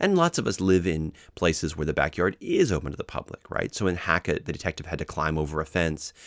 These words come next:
so that he could peer in and see this drug transaction happen in the backyard. But you can imagine very e-, easily a situation where a backyard was clearly open to view from lots of places, and a detective wouldn't have to climb over anything or do anything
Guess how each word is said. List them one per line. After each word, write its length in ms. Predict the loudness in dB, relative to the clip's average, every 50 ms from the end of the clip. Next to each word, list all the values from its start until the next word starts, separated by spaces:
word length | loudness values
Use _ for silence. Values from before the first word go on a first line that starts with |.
| -20 -20 -20 -20
so 120 | -10 -6 -6
that 100 | -2 -2
he 100 | -4 -4
could 160 | -4 -8 -8
peer 260 | -2 0 2 2 2
in 300 | 2 2 0 0 -2 -4 -8 -12 -20 -20 -12 -6
and 140 | -6 -4 -4
see 400 | -4 -4 -2 0 0 0 0 0
this 180 | -2 -4 -6
drug 240 | 0 2 2 2 2
transaction 520 | 2 -4 -6 -4 -4 -4 -4 -6 -6 -8 -6
happen 220 | -6 -6 -6 -6
in 60 | -8
the 60 | -4
backyard. 480 | -2 -4 -2 0 0 2 2 2 0 0
But 120 | -2 -6 -6 -10 -20 -8 _
you 100 | -4 0
can 140 | 2 4 4
imagine 600 | 4 4 2 2 2 2 0 0 -2 -2 -4 -6 -10
very 400 | -6 -4 -2 0 0 -2 -4 -8 _
e-, 160 | -10 -10 -4 -2
easily 480 | 2 2 4 4 4 2 0 0 -2
a 60 | -2
situation 640 | -2 -4 -4 -4 -2 -4 -2 -2 -4 -4 -4 -6 -4 -4
where 160 | -4 -4 -4
a 80 | -2
backyard 560 | 0 0 0 0 -2 -4 -4 -2 -2 -4 -4 -6 -12 -20 -20 -20 -20 -14 _
was 180 | -4 -4 -4
clearly 600 | -4 -10 -4 0 4 4 6 4 4 4 2 2 2
open 420 | 2 0 0 0 -2 -4 -4 -4
to 120 | -4 -6 -8
view 440 | -6 -6 -6 -4 -4 -4 -6 -8 -10 -14 -20 _
from 240 | -2 -2 0 0 0
lots 280 | -2 -2 -2 -4 -6
of 120 | -8 -8 -2
places, 420 | 0 0 0 0 -2 -6 -6 -4
and 140 | -2 -2 -4
a 40 | -4
detective 440 | -4 -4 -4 -4 -2 -2 -4 0 2
wouldn't 240 | 2 2 2 0
have 160 | 0 -2 -2 -2
to 80 | -4
climb 300 | -6 -2 -2 -2 0 0
over 200 | -2 -2 -4 -4
anything 240 | -6 -6 -8 -8 -8
or 40 | -4
do 100 | -4 -4
anything 260 | -4 -4 -8 -10 -10